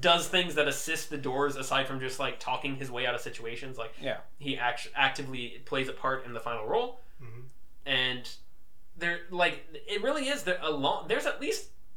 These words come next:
Speaker 1: half an hour, forty-five minutes where, aside from maybe it's broken up by the, the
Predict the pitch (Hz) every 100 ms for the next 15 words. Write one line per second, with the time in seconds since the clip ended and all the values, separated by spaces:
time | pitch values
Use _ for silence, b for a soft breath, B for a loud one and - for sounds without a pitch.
0 | - - - - - 226 240 226 226 220
1 | 208 139 277 - 160 139 - B B 151
2 | 180 202 214 196 185 160 135 156 156 151
3 | 147 143 131 123 123 117 131 127